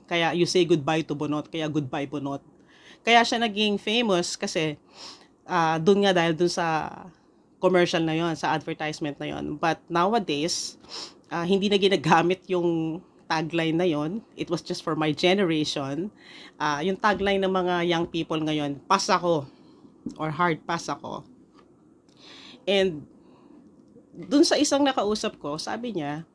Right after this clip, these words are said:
"Ah, you know, tita, ako, kung ganun yung kaibigan ko sa akin, you know, I will still,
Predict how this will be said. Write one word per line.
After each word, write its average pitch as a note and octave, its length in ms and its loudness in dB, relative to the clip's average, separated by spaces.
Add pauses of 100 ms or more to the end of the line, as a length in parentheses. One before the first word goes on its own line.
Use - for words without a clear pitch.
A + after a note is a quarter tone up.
(420)
"Ah, C4 480 -2 (560)
you C4+ 160 0
know, C4+ 100 6
tita, F#3+ 640 0
ako, F3 480 2 (1500)
kung B3 160 0
ganun A#3+ 320 2
yung A#3 100 -2
kaibigan G3 460 -2
ko G3+ 80 -6
sa D#3+ 240 -4
akin, D3 400 -6 (560)
you A3 80 -6
know, G3+ 160 0
I G3+ 80 2
will G3+ 100 2
still, G#3 460 0